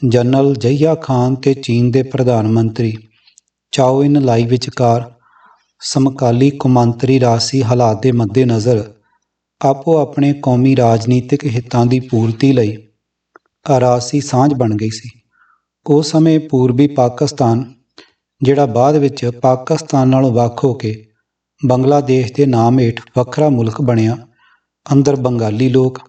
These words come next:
ਬੰਗਾਲੀ ਕੌਮੀ ਜਜ਼ਬੇ ਅਧੀਨ ਪਾਕਿਸਤਾਨੀ ਹਾਕਮਾਂ ਦੇ ਵਹਿਸ਼ੀ ਜ਼ੁਲਮਾਂ ਵਿਰੁੱਧ ਉੱਠ ਖੜ੍ਹੇ ਹੋਏ ਸਨ। ਭਾਰਤੀ ਹਾਕਮਾਂ ਨੇ ਆਪਣੀਆਂ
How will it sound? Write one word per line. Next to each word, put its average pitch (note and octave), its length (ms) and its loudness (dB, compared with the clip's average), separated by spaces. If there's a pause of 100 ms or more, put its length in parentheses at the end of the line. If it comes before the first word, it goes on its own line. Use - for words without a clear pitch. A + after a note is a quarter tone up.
(800)
ਬੰਗਾਲੀ B2+ 540 2
ਕੌਮੀ C3 400 0
ਜਜ਼ਬੇ B2+ 480 0 (100)
ਅਧੀਨ A#2 440 0 (720)
ਪਾਕਿਸਤਾਨੀ C#3 760 0
ਹਾਕਮਾਂ A#2 540 0
ਦੇ A#2+ 140 2
ਵਹਿਸ਼ੀ B2 420 0
ਜ਼ੁਲਮਾਂ A#2+ 400 2
ਵਿਰੁੱਧ A#2+ 320 2 (720)
ਉੱਠ D3+ 360 0
ਖੜ੍ਹੇ B2 260 0
ਹੋਏ A2+ 140 0
ਸਨ। A2+ 280 -8 (800)
ਭਾਰਤੀ C#3 440 -2
ਹਾਕਮਾਂ C#3 480 2
ਨੇ D3 120 2 (120)
ਆਪਣੀਆਂ B2+ 520 0